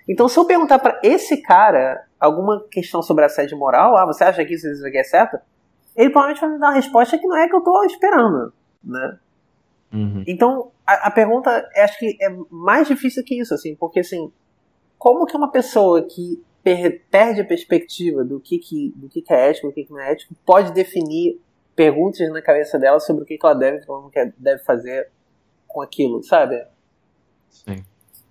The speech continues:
Speaker 1: É, é realmente muito, muito difícil, cara. Talvez a, a resposta seja, na dúvida, converse com outras pessoas. Talvez.
Speaker 2: Sim.
Speaker 1: Certo? Porque
Speaker 2: Sim, sim.
Speaker 1: eu, eu acho que isso talvez seja um, um, uma boa estratégia, assim.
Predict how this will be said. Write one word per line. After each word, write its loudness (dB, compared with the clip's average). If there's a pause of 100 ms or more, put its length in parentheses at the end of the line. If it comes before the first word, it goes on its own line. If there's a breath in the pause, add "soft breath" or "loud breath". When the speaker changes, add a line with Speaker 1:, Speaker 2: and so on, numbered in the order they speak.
Speaker 1:
É, 2
é 8
realmente 0
muito, -4
muito -6
difícil, -6
cara. 2
Talvez 0
a, 2
a 0
resposta -2
seja, -8 (840)
na 0
dúvida, -2 (560)
converse 0
com -6
outras -8
pessoas. -6 (640)
Talvez. -2 (340)
Speaker 2:
Sim. -20 (120)
Speaker 1:
Certo? 2 (100)
Porque 0
Speaker 2:
Sim, -10
sim. -8
Speaker 1:
eu, 2
eu 4
acho 2
que -4
isso -8
talvez -2
seja -8
um, -14
um, -16
uma -4
boa -2
estratégia, 0
assim. -20